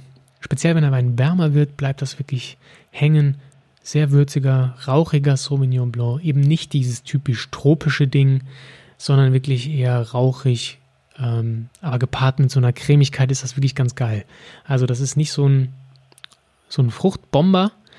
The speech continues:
ist auch nicht so spritzig, sondern ist wirklich angenehm, rauchig, würzig, cremig. Ähm,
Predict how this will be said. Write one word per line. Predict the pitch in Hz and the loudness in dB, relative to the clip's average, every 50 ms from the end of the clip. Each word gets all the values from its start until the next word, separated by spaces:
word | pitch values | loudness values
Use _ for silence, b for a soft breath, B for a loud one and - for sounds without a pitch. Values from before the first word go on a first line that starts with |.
| B B B B B B B B _ _ | B B B B B B B B _ _
ist | - - | -2 0
auch | 131 | 2
nicht | 131 127 131 | 2 2 0
so | - 135 | 0 -2
spritzig, | 123 - - - - - - - - - 156 165 - | -2 -4 -6 -10 -4 -6 -4 -4 -2 -2 -2 -2 -2
sondern | - 156 135 131 135 135 | -2 -2 0 0 0 -2
ist | 139 135 - - 170 165 | -2 -6 -6 -6 -6 -6
wirklich | 165 156 - 160 156 143 139 143 | -6 -4 -4 -4 -4 -4 -4 -4
angenehm, | 143 147 160 165 160 151 151 151 151 151 147 147 147 143 | -2 2 2 4 4 4 4 4 4 4 2 2 0 -2
rauchig, | 135 143 - 131 139 147 139 - - 147 139 139 - - | -6 -6 -4 -2 -2 -4 -4 -4 -2 -2 -2 -2 -2 -2
würzig, | 139 127 131 143 139 139 139 139 - - - 143 135 131 127 - - - - _ _ | -2 0 2 2 2 2 2 -2 -6 -6 -2 -2 -2 -2 -4 -6 -12 -16 -18 _ _
cremig. | - - - - 139 135 139 143 139 135 127 127 131 - B B B B B B B B B B B - | -20 -18 -8 -2 2 4 4 6 6 4 4 2 -2 -8 B B B B B B B B B B B -4
Ähm, | 135 117 117 113 113 113 113 113 | -2 -2 0 -2 -2 -4 -4 -6